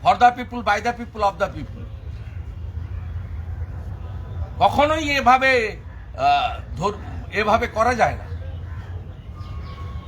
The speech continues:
আমি রাম নম-, রাম শোভাযাত্রা কাল করেছি, পার্টির ঝান্ডা নিইনি, বিজেপিকে ভোট দাও বলিনি।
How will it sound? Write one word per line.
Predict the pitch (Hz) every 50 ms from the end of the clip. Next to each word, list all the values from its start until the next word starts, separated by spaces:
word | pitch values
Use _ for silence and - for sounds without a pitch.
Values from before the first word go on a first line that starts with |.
| - -
আমি | 208 240 240
রাম | 233 240 247 247
নম-, | 247 247 247 247 214 196 170 180
রাম | 202 220 226 233 226 214 202 202 202 196 175 -
শোভাযাত্রা | 220 233 254 254 254 247 - - 254 247
কাল | 233 240 240 -
করেছি, | 190 233 226 220 170 147 120 - - - - -
পার্টির | 185 214 - 247 233 175
ঝান্ডা | 180 196 220 233 254 277 277
নিইনি, | 262 240 196 143 104 87 - - - - - - - -
বিজেপিকে | 180 185 185 240 240 240 262 220 254
ভোট | 202 - 233 233
দাও | - 269 277 269
বলিনি। | 285 294 302 294 254 196 123